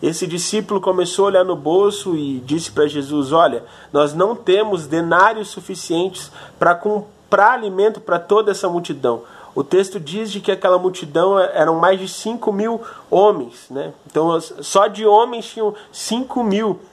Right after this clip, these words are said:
naquela multidão que acompanhava Jesus e de que naquele momento os discípulos teriam que satisfazer, saciar a fome daquelas pessoas. E a única coisa que eles tinham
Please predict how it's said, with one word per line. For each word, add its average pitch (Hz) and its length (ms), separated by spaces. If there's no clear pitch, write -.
naquela 170 480
multidão 175 560
que 208 160
acompanhava 180 640
Jesus 175 500
e 202 80
de 175 140
que 190 120
naquele 185 320
momento 190 600
os 170 160
discípulos 208 680
teriam 196 340
que 196 160
satisfazer, 190 800
saciar 180 920
a 165 100
fome 180 460
daquelas 156 420
pessoas. 135 640
E 160 80
a 180 80
única 240 180
coisa 226 300
que 214 80
eles 202 220
tinham 247 440